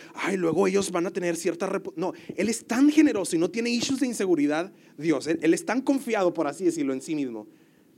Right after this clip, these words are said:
que él nos hizo tan, con seres, de nuevo, con tanta creatividad, con tanto ponte-, con ta-, tanto potencial, y nos crea a su imagen y semejanza.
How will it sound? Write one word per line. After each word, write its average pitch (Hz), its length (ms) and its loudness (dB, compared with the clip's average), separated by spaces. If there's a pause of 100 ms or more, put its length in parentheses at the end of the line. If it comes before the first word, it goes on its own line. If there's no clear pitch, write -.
(560)
que 170 160 -2
él 190 100 0
nos 220 180 -4
hizo 170 240 -6
tan, 220 540 -4
con 170 180 -2
seres, 196 380 -6 (1000)
de 143 80 4
nuevo, 156 200 0
con 139 200 -6
tanta 190 340 -6
creatividad, 151 720 -4
con 139 220 -8
tanto 196 380 -2
ponte-, 202 460 -4
con 147 220 -4
ta-, 165 160 -4 (320)
tanto 190 320 0
potencial, 156 760 -8 (1000)
y 139 80 -6
nos 139 240 -8
crea 165 280 -2
a 170 40 -10
su 175 120 -4
imagen 139 440 -6
y 139 40 -8
semejanza. 110 600 -16